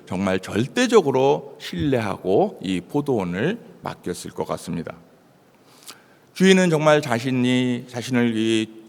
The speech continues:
농부들이 존중해주고 그리고 또 자신이 원하는 그런 기대에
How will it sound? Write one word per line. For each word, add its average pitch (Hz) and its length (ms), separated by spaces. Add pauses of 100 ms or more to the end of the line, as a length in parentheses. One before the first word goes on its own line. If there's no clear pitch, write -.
(120)
농부들이 104 640
존중해주고 98 840 (260)
그리고 95 180
또 165 380 (280)
자신이 160 420
원하는 170 520 (280)
그런 98 320
기대에 98 600